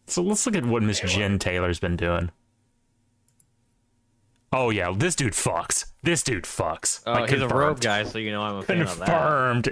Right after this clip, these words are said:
Speaker 1: this dude fucks. Look
Speaker 2: Big
Speaker 1: at that.
Speaker 2: robe guy.
Speaker 1: Look
Speaker 2: Yeah,
Speaker 1: at
Speaker 2: they got
Speaker 1: this,
Speaker 2: some
Speaker 1: man.
Speaker 2: pizza, nice little family pizza
Speaker 1: What,
Speaker 2: gathering.
Speaker 1: what is, is this? Oh, it's pa-, it's the Papa,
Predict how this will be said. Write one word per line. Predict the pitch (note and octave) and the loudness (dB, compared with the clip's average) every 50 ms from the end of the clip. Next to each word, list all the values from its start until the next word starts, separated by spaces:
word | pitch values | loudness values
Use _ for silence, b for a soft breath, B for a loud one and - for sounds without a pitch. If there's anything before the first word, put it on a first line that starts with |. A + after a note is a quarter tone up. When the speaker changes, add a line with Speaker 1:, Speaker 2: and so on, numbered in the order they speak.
| B2 G#2+ | 0 2
Speaker 1:
this | B2+ C3+ B2 - - | 2 0 0 -2 0
dude | - A#2 A2+ G#2 F#2 F2+ | 0 0 0 0 -2 -4
fucks. | - - - A2+ F#2 E2+ - - - - - - - _ _ _ _ _ _ _ _ _ _ _ _ _ _ _ _ _ - | -6 -4 -2 0 0 0 -2 -2 -2 -2 -2 -4 -6 _ _ _ _ _ _ _ _ _ _ _ _ _ _ _ _ _ -2
Look | D#3 D#3 B2+ | 0 2 2
Speaker 2:
Big | G#2+ G2 | 2 2
Speaker 1:
at | - - - | 2 0 0
that. | - - | -2 -2
Speaker 2:
robe | - E2+ E2 | -4 -4 -8
guy. | F2 D#2+ D#2+ D#2+ - - | -12 -12 -12 -14 -6 -2
Speaker 1:
Look | - A#2 C#3 C#3+ C3+ | 0 0 2 0 0
Speaker 2:
Yeah, | - | 0
Speaker 1:
at | G2 | -2
Speaker 2:
they | G2 | 0
got | F#2+ F#2 E2+ E2+ | 0 0 0 0
Speaker 1:
this, | E2 - | 0 -2
Speaker 2:
some | - - - F#2 | -2 0 0 0
Speaker 1:
man. | F2+ F2 E2+ | 2 2 0
Speaker 2:
pizza, | E2+ B2+ B2 A#2+ A#2+ A#2+ A#2 A2 | 0 -2 -4 -4 -6 -6 -6 -8
nice | G#2+ G2+ G2 F#2+ - | -8 -10 -10 -10 -12
little | G2+ F#2 F2 | -12 -14 -14
family | - - G2 F#2 F2+ F2+ F2+ | -12 -14 -12 -12 -12 -12 -14
pizza | F2 _ _ - G#2 - G#2 | -18 _ _ -16 -14 -12 -12
Speaker 1:
What, | G#2 G#2 G#2 - _ _ - - | -14 -14 -16 -20 _ _ -16 -12
Speaker 2:
gathering. | A2 G#2 G2+ A2+ B2 - - - B2+ | -8 -4 -2 -2 -2 0 0 0 0
Speaker 1:
what | C3 D#3 | 0 0
is, | C#3+ B2+ | 0 0
is | D3 A#2+ A#2+ A2+ | 0 2 0 0
this? | - F3 D#3+ - - | 0 0 0 0 0
Oh, | C3 B2 | 2 2
it's | A#2+ G#2+ - | 0 0 -2
pa-, | - A#2+ A#2 A2+ | -2 -2 -2 -2
it's | A#2+ G#2+ - - | -2 -2 -2 -2
the | - G#2+ | -4 -4
Papa, | F#2 - G#2 G2 F2+ - - F2 | -2 0 0 0 0 0 -2 -2